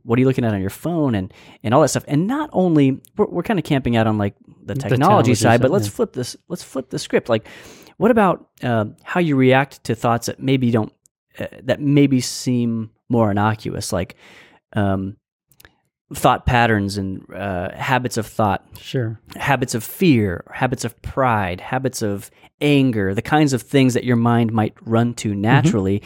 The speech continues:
Speaker 1: that need to be subdued.
Speaker 2: Yeah.
Speaker 1: So maybe it's avoiding situations that you know will, will cause you to stumble in those areas,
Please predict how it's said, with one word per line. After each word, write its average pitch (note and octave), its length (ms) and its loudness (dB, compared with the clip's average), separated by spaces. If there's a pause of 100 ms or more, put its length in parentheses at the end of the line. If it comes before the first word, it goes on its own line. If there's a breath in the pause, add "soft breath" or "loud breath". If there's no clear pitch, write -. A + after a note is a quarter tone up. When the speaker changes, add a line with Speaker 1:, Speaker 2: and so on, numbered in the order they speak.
(140)
Speaker 1:
that G2 140 -2
need A#2 240 0
to A2+ 60 -2
be A2 120 -2
subdued. F3+ 480 -4 (180 loud breath)
Speaker 2:
Yeah. B2+ 260 -4
Speaker 1:
So A2+ 220 4
maybe A2+ 220 2
it's G#2+ 140 -2
avoiding G2+ 240 -2
situations B2 580 0
that - 80 -6
you A2+ 100 -4
know G#2 160 -2
will, G#2 320 -4
will A2+ 160 -10
cause G#2 340 -4
you G2+ 140 -8
to G2 320 -8
stumble A2 380 -2
in G#2+ 60 -4
those G#2 180 -4
areas, G2+ 420 -6